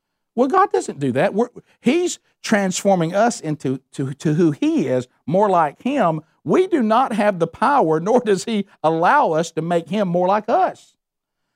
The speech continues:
And, and many times we do that, and we do it really for one reason, so we don't have to worry so much about all this sin that we enjoy. Just kinda wanna do what I wanna do when I wanna do it. And that is a dangerous theology.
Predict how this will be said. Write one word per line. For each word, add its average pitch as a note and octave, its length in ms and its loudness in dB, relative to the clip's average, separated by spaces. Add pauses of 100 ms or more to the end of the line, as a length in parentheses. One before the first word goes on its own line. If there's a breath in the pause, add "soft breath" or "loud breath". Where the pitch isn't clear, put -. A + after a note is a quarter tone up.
(340)
And, D3+ 280 -4
and D3+ 200 -4
many F3 160 -2
times D#3+ 320 -2
we C3 80 -4
do F#3+ 160 0
that, D3+ 180 2
and D3 140 -6
we E3 100 -2
do B3 260 -4
it C4 120 -4
really A3+ 180 -4
for D#3 140 -10
one E3+ 180 -6
reason, F3 380 -4 (200)
so D#3 220 -6
we D3+ 140 -6
don't C4+ 220 -6
have - 160 -8
to C#3+ 60 -14
worry F#3+ 200 -8
so - 100 -20
much E3+ 180 -10
about E3+ 160 -10
all E3+ 140 -10
this G3 160 -6
sin C#4+ 280 -6
that - 100 -8
we G#2+ 100 -12
enjoy. G#2 340 -10 (1300)
Just - 140 -20
kinda - 220 -2
wanna G3+ 120 0
do F3 160 0
what G3+ 100 -4
I G3+ 40 -4
wanna G#3+ 160 -6
do F#3 160 -4
when G#3+ 100 -8
I - 20 -6
wanna C4+ 160 -6
do D#4 200 -8
it. - 100 -14 (1500)
And D3 480 2
that F#3 260 4
is D#3+ 140 0
a C3 100 4
dangerous B2 1000 -2 (540)
theology. B2 640 0